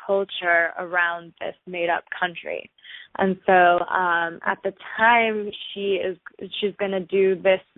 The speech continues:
museum in Leimert Park, and she's going to, um, she's going, actually, she's now into a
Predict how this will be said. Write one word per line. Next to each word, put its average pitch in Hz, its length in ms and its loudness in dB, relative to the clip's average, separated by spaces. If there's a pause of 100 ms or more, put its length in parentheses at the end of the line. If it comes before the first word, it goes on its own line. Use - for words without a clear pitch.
museum 190 720 2 (140)
in 185 140 -6
Leimert 185 400 0 (120)
Park, 175 300 4 (580)
and 175 480 -2
she's 170 180 -4
going 185 360 2 (220)
to, 175 360 2 (100)
um, 165 500 0 (920)
she's 196 180 -6
going, 220 340 4
actually, 202 320 0
she's 175 100 -12
now 196 280 4
into 190 380 -6
a 180 60 -8